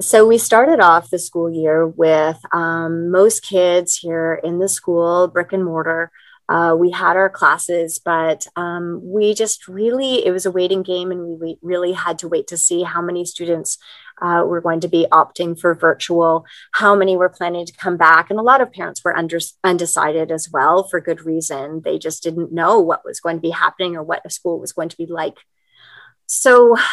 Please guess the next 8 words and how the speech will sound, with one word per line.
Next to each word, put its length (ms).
what 340
ended 280
up 120
happening 460
was 220
a 60
lot 260
of, 180